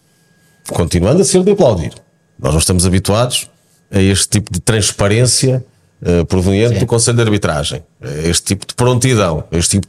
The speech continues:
Speaker 1: de rapidez, a dizer o que tem de ser dito de forma tão rápida. Mas, já que isto foi aberto,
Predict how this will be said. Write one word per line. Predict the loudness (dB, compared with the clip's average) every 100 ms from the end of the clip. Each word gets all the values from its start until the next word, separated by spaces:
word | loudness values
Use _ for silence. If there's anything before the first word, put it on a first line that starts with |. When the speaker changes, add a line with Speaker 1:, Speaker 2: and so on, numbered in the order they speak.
| -2
Speaker 1:
de |
rapidez, | -2 0 0 0 -2 -4 -12 -18 -4
a | -2
dizer | 0 2 2 2
o |
que | -2
tem | -4 -2
de | 0
ser | 0 0 0
dito | 2 2 -2 -6
de |
forma | -2 0 0
tão | 0 0
rápida. | -2 -2 -4 -4 -6 -12 -20 -20 _ _ _ _ _ _ _ _
Mas, | -6 0 2 2 0 -4 -6 -10 _ _ _ -6 -6
já | -4 -4
que | -2
isto | -4
foi | 0 0
aberto, | 2 2 0 -6